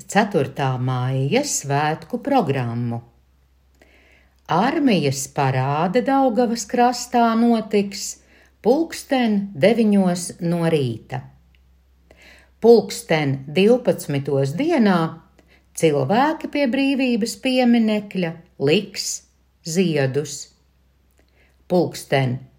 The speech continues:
vienos dienā no Daugavmalas uz Brīvības pieminekli sāksies svētku gājiens.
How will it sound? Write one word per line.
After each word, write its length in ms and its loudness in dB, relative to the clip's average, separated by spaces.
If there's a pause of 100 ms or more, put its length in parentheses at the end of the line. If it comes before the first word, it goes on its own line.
(140)
vienos 580 2
dienā 460 0 (960)
no 180 0 (100)
Daugavmalas 1160 4 (540)
uz 200 0
Brīvības 920 2
pieminekli 960 -2
sāksies 1000 -2
svētku 920 0 (460)
gājiens. 840 0